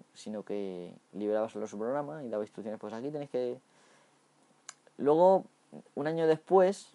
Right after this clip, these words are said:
fue cuando decidió... Eh, utilizar la licencia G P L, ¿vale? La,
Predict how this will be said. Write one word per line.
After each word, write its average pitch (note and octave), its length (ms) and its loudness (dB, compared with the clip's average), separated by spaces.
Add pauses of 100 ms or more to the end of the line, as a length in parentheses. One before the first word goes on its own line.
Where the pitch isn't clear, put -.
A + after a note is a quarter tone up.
(100)
fue - 220 0
cuando C#3+ 600 4
decidió... C3 760 0 (180)
Eh, G#2 560 -4 (1120)
utilizar B2 400 -2
la C#3 120 4
licencia A#2 680 -2
G - 160 -12
P B2+ 140 0
L, - 240 -6 (100)
¿vale? - 160 -14 (140)
La, F#2 340 -10